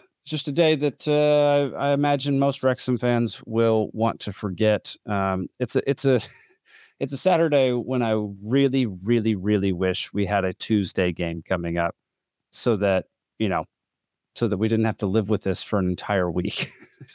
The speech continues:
Oh, man, I cannot wait to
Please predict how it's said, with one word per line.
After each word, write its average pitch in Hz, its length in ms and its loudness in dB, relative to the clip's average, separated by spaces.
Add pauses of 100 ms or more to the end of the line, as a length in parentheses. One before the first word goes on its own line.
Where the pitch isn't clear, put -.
(1000)
Oh, 117 500 2
man, 104 420 -2
I 110 140 0
cannot 110 380 -2
wait 104 340 0
to 101 440 0